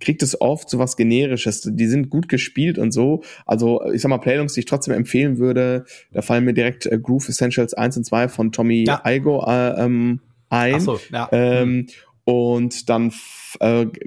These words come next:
Speaker 1: so, da sind manche von echt so, da denkst, okay, das ist jetzt wieder so Fahrstuhlmucke-mäßig, ne? Äh, und das sind manchmal dann auch so funktionale Play-Alongs, um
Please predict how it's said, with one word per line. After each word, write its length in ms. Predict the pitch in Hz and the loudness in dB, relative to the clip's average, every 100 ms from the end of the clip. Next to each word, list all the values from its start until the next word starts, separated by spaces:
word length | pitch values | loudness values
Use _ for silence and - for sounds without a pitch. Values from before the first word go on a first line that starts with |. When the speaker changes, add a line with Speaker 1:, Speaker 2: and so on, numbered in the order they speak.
| 67 117 | -2 0
Speaker 1:
so, 160 | 123 | 2
da 160 | 123 120 | 2 2
sind 200 | 131 117 | 0 2
manche 320 | 117 151 139 | 0 0 -2
von 360 | - 131 135 131 | 0 0 2 0
echt 240 | - 127 | 0 0
so, 100 | - | 0
da 120 | 127 | 2
denkst, 260 | 120 123 - | 2 0 -2
okay, 220 | 110 123 | -2 0
das 100 | 120 | 0
ist 60 | - | -2
jetzt 160 | 120 | 0
wieder 120 | 120 120 | 0 0
so 80 | |
Fahrstuhlmucke-mäßig, 1200 | 113 120 135 - 143 147 - 147 143 151 170 190 - | 0 0 0 0 2 2 0 0 0 0 -2 -2 0
ne? 280 | 117 151 214 - - - - | 2 2 -2 -10 -20 -10 -2
Äh, 200 | 117 120 | 2 2
und 140 | - | 2
das 100 | 117 | 0
sind 160 | 139 123 | 2 2
manchmal 320 | 113 113 117 | 0 0 0
dann 120 | 110 | 0
auch 60 | 107 | 0
so 140 | 107 | -4
funktionale 680 | 104 117 - 117 139 156 139 | -2 -2 0 0 2 2 0
Play-Alongs, 640 | 135 131 127 123 123 127 | 0 0 2 0 0 -2
um 320 | - 117 110 | 0 0 0